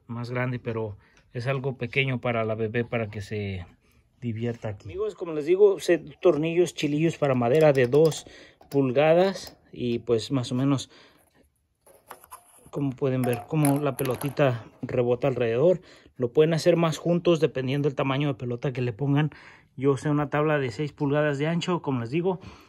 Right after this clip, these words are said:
Para las orillas pueden usar cartón, pueden cortar cartón y pegarlo,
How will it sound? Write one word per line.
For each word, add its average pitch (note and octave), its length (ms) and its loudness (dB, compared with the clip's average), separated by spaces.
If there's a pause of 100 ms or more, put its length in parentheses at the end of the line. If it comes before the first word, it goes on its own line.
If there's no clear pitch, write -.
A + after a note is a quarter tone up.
(140)
Para E3+ 260 6
las E3 200 0
orillas G#3 420 4
pueden F#3 260 2
usar E3+ 280 2
cartón, F3 480 0
pueden D#3+ 260 2
cortar D3 400 0
cartón D3+ 400 0
y C#3+ 140 4
pegarlo, C3+ 680 2